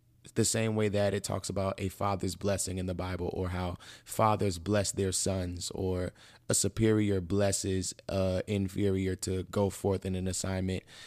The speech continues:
it's the same way for God when he anoints us. When God anoints somebody, he's essentially saying, "I approve of this," or, "I bless this to go forward." And so, um, I think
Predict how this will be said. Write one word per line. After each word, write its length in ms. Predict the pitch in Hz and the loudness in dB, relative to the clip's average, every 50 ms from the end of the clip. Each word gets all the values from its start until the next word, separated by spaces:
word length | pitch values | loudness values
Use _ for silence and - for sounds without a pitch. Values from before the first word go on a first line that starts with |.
| - - - | -20 -6 0
it's 140 | - 131 127 | 2 2 2
the 120 | - 113 | 2 0
same 420 | 107 - - 113 110 107 107 101 101 | 0 0 2 2 2 2 2 2 2
way 400 | 101 107 104 101 101 98 98 - - _ - - | 2 4 4 4 2 2 0 -2 -6 _ -16 -12
for 520 | - - 101 98 98 98 95 92 92 - - - 80 | -4 -2 0 2 2 2 2 0 -2 -4 -6 -8 -4
God 360 | 95 101 98 98 95 95 95 92 | -2 0 0 2 0 0 -2 -2
when 100 | 98 95 | -2 -2
he 140 | 95 98 98 | 0 0 0
anoints 400 | 95 95 95 98 95 92 - - | 0 0 0 0 -2 -2 -2 -4
us. 180 | 95 90 - | -4 -4 -4
When 220 | - 104 98 95 95 | -2 -2 -2 -2 0
God 280 | 90 104 107 113 117 | 0 2 2 2 2
anoints 400 | 110 101 95 95 101 104 107 - | 2 0 0 0 0 0 0 -2
somebody, 640 | - - - 110 110 107 110 110 110 113 120 113 110 - - - - - | -4 -2 -2 0 0 2 2 2 2 2 0 0 -2 -6 -14 -20 -16 -6
he's 220 | - - 110 98 | -2 0 2 2
essentially 480 | 101 98 - - 113 110 - - - 104 | 2 2 2 2 2 2 0 0 0 0
saying, 540 | 95 - - 107 104 101 101 98 98 95 - - - | 0 0 2 2 2 2 2 2 0 -2 -4 -6 -4
"I 280 | 104 101 101 104 101 - | 0 2 2 2 2 0
approve 500 | - 101 87 - - 110 104 101 98 90 | -2 -4 -6 -2 2 4 4 6 4 4
of 160 | 92 92 85 | 2 0 0
this," 360 | 82 95 98 - - - - - - | 0 0 0 0 -2 -4 -6 -4 -2
or, 200 | 101 101 98 95 - | 0 2 2 2 0
"I 200 | - 98 98 98 | 0 0 0 0
bless 360 | 95 87 98 101 101 98 95 - | 0 2 2 2 2 2 0 -2
this 240 | - - 95 92 | -2 -2 -4 -4
to 100 | - 95 | -4 -6
go 200 | 90 - 95 92 | -4 -4 -4 -4
forward." 420 | 87 - - 92 90 90 90 90 - - - - - - - - - - - - | -4 -4 -4 -4 -4 -4 -4 -6 -8 -10 -16 -20 -18 -18 -18 -18 -20 -8 0 4
And 120 | - 113 | 4 6
so, 300 | - - 120 117 110 110 | 6 8 8 8 8 6
um, 440 | - - 110 107 107 104 104 98 95 - _ _ _ _ _ _ _ _ _ _ - - - - | 6 4 4 6 6 4 4 0 -2 -6 _ _ _ _ _ _ _ _ _ _ -20 -14 -4 -2
I 80 | 110 110 | 0 0
think 400 | 101 - 156 170 170 - - | 2 4 2 2 2 -2 -6